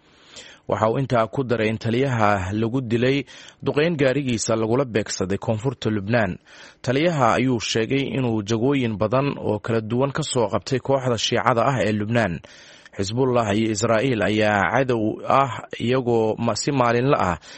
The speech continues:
xuduudka ay wadaagaan labada dal isku weydaarsanayay madaafiic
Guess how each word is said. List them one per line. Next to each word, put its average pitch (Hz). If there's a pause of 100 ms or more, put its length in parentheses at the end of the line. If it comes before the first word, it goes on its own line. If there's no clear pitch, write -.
(260)
xuduudka 139
ay 127
wadaagaan 117 (100)
labada 123
dal 127 (220)
isku -
weydaarsanayay 110
madaafiic 113